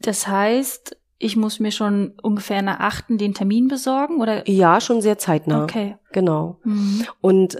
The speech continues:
Speaker 2: ja, also zwischen der zwölften und, äh, vierzehnten Schwangerschaftswoche wird das Erstrimester-Screening gemacht.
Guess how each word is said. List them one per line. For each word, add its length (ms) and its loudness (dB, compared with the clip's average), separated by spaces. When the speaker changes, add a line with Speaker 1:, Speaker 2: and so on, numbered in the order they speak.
Speaker 2:
ja, 420 2
also 180 0
zwischen 260 -6
der 100 2
zwölften 460 0
und, 320 -4
äh, 140 -2
vierzehnten 480 -2
Schwangerschaftswoche 640 -2
wird 100 -4
das 140 -4
Erstrimester-Screening 880 -2
gemacht. 400 -2